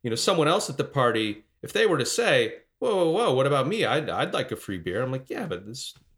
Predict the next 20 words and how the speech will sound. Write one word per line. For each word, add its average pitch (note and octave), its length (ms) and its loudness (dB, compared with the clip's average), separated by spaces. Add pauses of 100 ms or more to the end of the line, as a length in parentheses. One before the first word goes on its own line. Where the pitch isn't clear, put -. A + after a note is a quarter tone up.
(180)
this C#3 120 -12
is C#3 120 -14
one C#3+ 100 -6
of D3 60 -4
my D3 80 -4
best D3 180 -4
friends, A2 320 -6
so F#2 200 -2
I, F2+ 80 -6 (120)
I A2+ 80 -10
cho-, - 260 -4
I A#2+ 60 -4
chose C#3+ 240 0
him," C3+ 280 -2
right? A2+ 240 0
Like, A#2+ 200 -2 (180)
we D3+ 120 4
don't, G3 200 2 (120)
we D3+ 100 2
don't G3 220 0